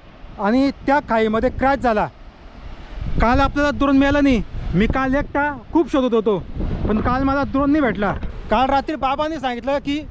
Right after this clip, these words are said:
"टेन्शन नको घेऊ, उद्या ये." उद्या आपल्यासोबत हे दादा, हा आपला मित्र आहे. ती जागा इतकी अवघड आहे, तुम्ही विचार करू शकत नाही.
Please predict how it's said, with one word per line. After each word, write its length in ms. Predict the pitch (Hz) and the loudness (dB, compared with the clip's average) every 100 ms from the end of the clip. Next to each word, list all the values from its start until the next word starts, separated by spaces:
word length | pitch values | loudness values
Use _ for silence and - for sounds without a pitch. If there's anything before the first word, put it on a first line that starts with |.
| - | -6
"टेन्शन 280 | 254 285 262 | -4 -2 -2
नको 80 | 302 | -2
घेऊ, 260 | 254 302 294 - - - | -4 -6 -8 -8 -8 -6
उद्या 280 | 220 285 285 | -2 0 2
ये." 120 | 254 160 - - - - | 0 -2 -4 -4 -2 -2
उद्या 300 | 226 294 285 | -2 -2 -2
आपल्यासोबत 500 | 262 294 254 240 302 - - - - - - | -4 -4 -2 -2 -4 -6 -16 -14 -10 -8 -6
हे 140 | - 202 | -6 -2
दादा, 380 | 233 247 302 202 - - - - - - | -2 0 -2 -4 -10 -16 -16 -18 -20 -6
हा 140 | 196 220 | -2 -2
आपला 220 | 220 269 | -2 -4
मित्र 280 | 262 - 311 | -4 -2 0
आहे. 200 | 294 277 - - - - | 0 -2 -10 -18 -18 -8
ती 120 | 214 226 | -4 -2
जागा 500 | 254 262 294 320 294 254 - - 269 | 0 0 0 0 -2 -8 -20 -14 -10
इतकी 260 | 208 - | -4 2
अवघड 360 | 339 302 320 311 | 2 2 2 2
आहे, 140 | 285 240 _ - - | 2 0 _ -20 -6
तुम्ही 180 | 269 302 | 0 2
विचार 300 | 262 - 311 | 2 2 2
करू 180 | 262 330 | 2 0
शकत 340 | 254 240 214 | 2 0 2
नाही. 180 | 247 208 | 0 0